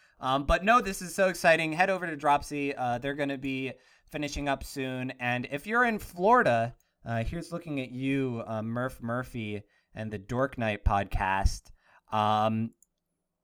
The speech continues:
they are doing a end of the Kickstarter live show where Jay's gonna be playing some music and they're gonna be having fun and celebrating, et cetera. And, um, they're, uh, you should, you should check it out. Speaking of Dork Night, Jordan, you had something to share.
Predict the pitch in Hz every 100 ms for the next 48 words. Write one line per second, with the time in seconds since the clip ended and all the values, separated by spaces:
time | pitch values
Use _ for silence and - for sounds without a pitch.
0 | - 135 131 160 160 165 151 143 120 156
1 | 151 151 151 139 139 135 135 135 147 143
2 | 135 151 123 - 135 127 120 113 113 117
3 | 120 - 104 98 101 101 110 110 117 110
4 | 107 107 104 - 104 101 104 101 - 98
5 | 95 95 92 95 95 95 - 95 92 90
6 | 87 90 85 85 85 87 - 98 95 92
7 | - - - - _ _ 107 101 101 101
8 | 98 - 107 101 104 104 107 104 - _
9 | _ _ 120 127 123 123 120 120 120 120
10 | 123 120 123 135 - 175 175 175 180 -
11 | - 202 220 151 - - - 262 247 196
12 | 220 180 147 123 180 156 123 147 131 127
13 | 101 101 92 87 - 80